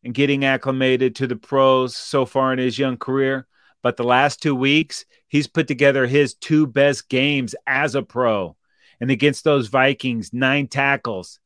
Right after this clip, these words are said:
a T F L, and the game-winning interception, the game-sealing interception in the end zone to snuff out the Vikings and the Skulls. Skull.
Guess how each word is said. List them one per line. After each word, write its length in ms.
a 60
T 360
F 220
L, 240
and 200
the 60
game-winning 800
interception, 920
the 60
game-sealing 880
interception 880
in 180
the 220
end 160
zone 320
to 60
snuff 460
out 240
the 80
Vikings 840
and 160
the 80
Skulls. 800
Skull. 380